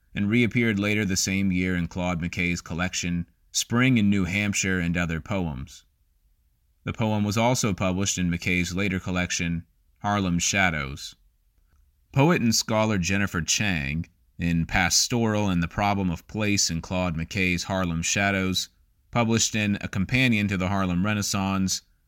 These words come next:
writes that the poem alternates between New York City and McKay's homeland of Jamaica,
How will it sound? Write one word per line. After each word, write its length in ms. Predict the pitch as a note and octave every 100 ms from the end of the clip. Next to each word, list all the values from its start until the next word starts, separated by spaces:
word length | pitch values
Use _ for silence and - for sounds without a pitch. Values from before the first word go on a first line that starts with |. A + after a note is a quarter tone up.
| -
writes 340 | A#2+ C3 C3+ -
that 180 | B2
the 80 | -
poem 560 | G#2+ D3+ D3 C#3+ C3+ C3 _ -
alternates 640 | B2 C#3 D3 C3+ C3 -
between 480 | - F#2+ A2 A2 G#2
New 100 | G#2+
York 320 | A2+ G#2 G2
City 520 | - - A2 A2+ A2
and 240 | - F#2+ F2
McKay's 480 | E2+ F2 G2 F2 -
homeland 560 | F#2+ G2 F2+ E2+ E2+
of 240 | C#2+ E2+ D#2+
Jamaica, 640 | E2 E2 G2+ F2+ D#2+